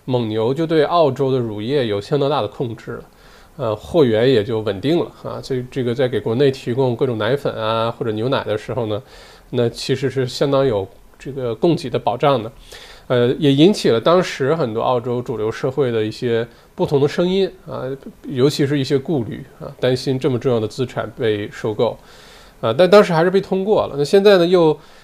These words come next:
有可能阻止。首先这是合法的哈，就是财长这个，呃，阻止这个收购，这个是可以做到的哈，并没有什么不讲道理的地方。呃，背后的原因的话，那就是另外一回事儿了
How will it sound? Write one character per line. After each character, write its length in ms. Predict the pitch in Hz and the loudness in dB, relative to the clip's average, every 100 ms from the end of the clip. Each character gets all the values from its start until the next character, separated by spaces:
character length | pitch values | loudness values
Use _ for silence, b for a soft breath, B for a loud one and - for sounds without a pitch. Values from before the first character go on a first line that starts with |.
| b | b
有 160 | - 170 | 2 2
可 160 | 180 131 | 4 0
能 280 | 143 170 170 | 0 -2 -4
阻 200 | 160 196 | -2 -4
止。 320 | - 117 - | -4 -10 -10
首 200 | - 135 | -4 -2
先 160 | 131 208 | 0 0
这 80 | 190 | 0
是 60 | |
合 160 | - 190 | -2 -2
法 180 | 143 98 | -2 -4
的 60 | |
哈， 180 | - 117 - | -6 -8 -4
就 120 | 135 | -2
是 200 | 131 123 | 0 -2
财 220 | - 139 | 0 0
长 320 | 143 104 104 131 160 | 2 0 -2 -4 -10
这 160 | - 135 | -6 -4
个， 300 | 117 107 107 - - - | -2 -2 -4 -10 -20 -8
呃， 160 | 139 117 | -6 -4
阻 200 | - 156 | -2 -2
止 120 | 180 | 0
这 100 | 110 | -2
个 80 | 104 | -2
收 200 | 107 117 | -2 -2
购， 200 | 110 107 | 0 0
这 160 | - 170 | 2 2
个 120 | 139 | 2
是 120 | 127 131 - | 0 -4 -8
可 200 | - 123 | -6 -4
以 120 | 143 | -2
做 180 | 123 104 | -2 -2
到 160 | 104 | -2
的 100 | 110 - | -4 -10
哈， 100 | 117 - | -14 -4
并 100 | 139 | -2
没 100 | 127 | 2
有 80 | 120 | 0
什 120 | 113 | 0
么 120 | 110 - - | -6 -6 -16
不 80 | - | -10
讲 180 | 135 104 | -4 0
道 160 | 135 147 | 2 2
理 120 | 110 | 0
的 100 | 110 | -6
地 160 | 180 | -4
方。 180 | 135 110 - B B B B B B B | -4 -6 -12 B B B B B B B
呃， 140 | 135 | -2
背 180 | 123 214 | 8 10
后 160 | 190 208 | 10 8
的 100 | 147 | 8
原 240 | 127 139 | 6 4
因 140 | 185 220 | 4 4
的 100 | 151 | 2
话， 220 | 110 107 | 2 -4
那 120 | 120 | -4
就 100 | 123 | -4
是 80 | 120 | -2
另 80 | 139 | 0
外 100 | 123 | 0
一 40 | |
回 100 | 110 | -2
事 140 | 104 117 | -4 -4
儿 100 | |
了 100 | 107 | -4